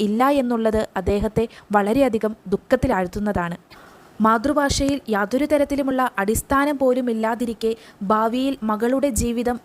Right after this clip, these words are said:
സുഖകരമാകുന്നതിന് വേണ്ടി ഫ്രഞ്ച്, ഇംഗ്ലീഷ് മുതലായ ആംഗലേയ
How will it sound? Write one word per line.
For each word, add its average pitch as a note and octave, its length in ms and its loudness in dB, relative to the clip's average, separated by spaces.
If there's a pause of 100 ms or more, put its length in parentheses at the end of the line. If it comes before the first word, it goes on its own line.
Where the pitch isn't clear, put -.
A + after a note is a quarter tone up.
(120)
സുഖകരമാകുന്നതിന് A#3+ 1040 0
വേണ്ടി A3+ 240 -2 (380)
ഫ്രഞ്ച്, A#3+ 420 2 (180)
ഇംഗ്ലീഷ് C4 480 -2
മുതലായ A#3 460 0 (180)
ആംഗലേയ B3+ 480 0